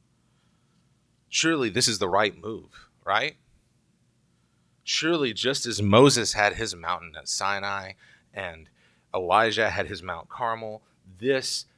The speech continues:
is Jesus's mountain. But we do this all the time as Christians. Moses and Elijah represent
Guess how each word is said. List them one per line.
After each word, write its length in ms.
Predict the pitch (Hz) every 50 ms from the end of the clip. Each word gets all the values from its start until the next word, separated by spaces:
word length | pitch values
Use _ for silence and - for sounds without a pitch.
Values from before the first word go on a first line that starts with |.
| _ _ -
is 400 | 104 107 101 98 92 - - _ 92
Jesus's 720 | 87 - 110 110 101 87 87 85 - - 80 - - - - -
mountain. 520 | 87 92 92 85 73 - 65 65 87 - _ _ _ _ _ _ _ _ _ _ _ _ _ _ _ _ _ _ _ _ _ _ _ _ _ _ _ _ _ _ _ _ _ _ _ _ _ _ -
But 60 | -
we 80 | 123 135
do 100 | 135 139
this 220 | 123 107 - - _ -
all 320 | - 90 101 110 107 101
the 80 | 87 87
time 360 | - - 87 87 90 90 85
as 140 | 82 - -
Christians. 640 | - - - - - - - 90 90 - - - _ _ _ _ _ _ _ _ _ _ _ _ _ _ _ _ _ _ _ _ _ _ _ _ _ _ _ _ -
Moses 540 | - 98 107 120 131 135 135 127 117 - -
and 100 | 110 95
Elijah 520 | 85 78 78 87 98 113 120 104 95 95
represent 1040 | 85 78 87 101 113 - - 113 101 80 82 82 87 107 120 113 92 - - - -